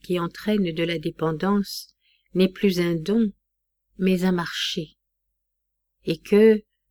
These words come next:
s'il humilie, il devient une offense. Jouis des sentiments des personnes que tu aimeras, mais surtout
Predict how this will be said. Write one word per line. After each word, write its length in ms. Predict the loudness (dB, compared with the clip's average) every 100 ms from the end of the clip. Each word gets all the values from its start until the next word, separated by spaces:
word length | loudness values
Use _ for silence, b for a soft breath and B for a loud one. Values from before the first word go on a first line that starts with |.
| _ -14
s'il 340 | 0 2 6
humilie, 640 | 8 8 4 2 -2 -4 -10 _ _ _ -2
il 200 | -2 0
devient 320 | -2 -4 -6 -6
une 140 | -8
offense. 760 | -8 -12 -12 -12 -10 -10 -10 -14 _ _ _ _ _ _ _ _ _ _ _ _ _ _ _ _ _ _ _ _ _ _ _ _ _ _
Jouis 480 | -8 -2 2 4 2
des 180 | 0 -4
sentiments 600 | -4 -6 -6 -6 -2 0
des 140 | -2 -2
personnes 640 | -4 -4 -6 -4 -2 -2
que 120 | -6
tu 260 | -10 -2 0
aimeras, 480 | 2 0 -2 -4 -6 _ _ _ _ _ _ _ _ _ _
mais 420 | -2 0 2 0 0
surtout 720 | -4 -8 -10 _ -6 -6